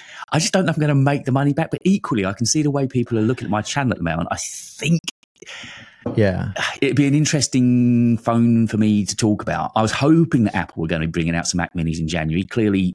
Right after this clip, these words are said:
Speaker 1: that ain't
Speaker 2: Mm.
Speaker 1: happening. So I need content. <laughs> And I'm thinking
Speaker 2: Well,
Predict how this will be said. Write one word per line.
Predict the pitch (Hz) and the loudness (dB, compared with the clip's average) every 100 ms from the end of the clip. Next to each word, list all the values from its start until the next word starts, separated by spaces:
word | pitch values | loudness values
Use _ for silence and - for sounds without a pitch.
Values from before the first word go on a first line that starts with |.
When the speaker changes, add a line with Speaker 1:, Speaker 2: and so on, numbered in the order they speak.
| - | -6
Speaker 1:
that | 85 92 120 107 | -6 -2 -2 0
ain't | 113 | 2
Speaker 2:
Mm. | |
Speaker 1:
happening. | 104 92 78 80 85 - - - - | 2 0 -4 -8 -8 -12 -20 -18 -4
So | - 113 110 - - 113 | 0 0 0 -6 -8 -2
I | |
need | 123 135 | 0 0
content. | 143 135 113 117 | 0 0 2 2
<laughs> | 123 - - - | 2 -2 -10 -4
And | 165 - | -4 -2
I'm | - 127 | 0 0
thinking | - - - | 0 -2 2
Speaker 2:
Well, | 147 147 135 117 | 4 6 4 2